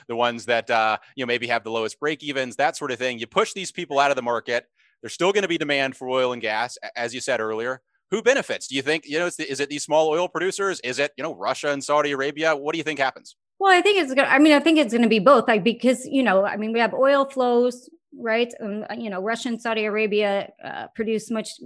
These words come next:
Speaker 2: v-, very different oil. Russia produces heavy oil. Saudi Arabia is kind of medium oil. And U S is very light oil. So there's a market for all of those oils. So there's, you know, definitely a market for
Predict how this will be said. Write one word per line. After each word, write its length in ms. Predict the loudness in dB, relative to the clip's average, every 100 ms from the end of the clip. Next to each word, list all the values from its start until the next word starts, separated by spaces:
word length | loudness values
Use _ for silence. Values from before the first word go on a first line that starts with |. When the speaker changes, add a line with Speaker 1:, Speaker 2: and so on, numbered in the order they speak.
| -12
Speaker 2:
v-, 160 | -8 -6
very 220 | -2 -2
different 260 | -2 -6 -6
oil. 380 | -4 -2 -2 -6
Russia 300 | -8 -8 -10
produces 420 | -12 -10 -10 -8
heavy 260 | -4 -2 0
oil. 560 | 2 2 2 -2 -8 _
Saudi 260 | -14 -10
Arabia 240 | -6 -6 -8
is 80 | -8
kind 160 | -10
of 60 | -4
medium 400 | -2 -2 0 0
oil. 280 | 2 2 0 -8 -18
And 120 | -10 -4
U 140 | -2
S 160 | -2 -4
is 100 | -4
very 220 | -2 0
light 240 | 2 0 0
oil. 200 | -2 -2
So 140 | -2
there's 200 | -2 0
a 40 | 2
market 380 | 2 0 -4
for 160 | 0 4
all 320 | 6 6 4
of 120 | -2
those 240 | -6 -10 -6
oils. 320 | -2 -2 -4 -8
So 80 |
there's, 300 | -2 0 -2 -6 -6
you 160 | 2 2
know, 140 | 2
definitely 580 | -2 -4 -4 -6 -4 -4
a 80 | -2
market 500 | -2 -2 -2 -6 -8 _
for 480 | -2 0 2 0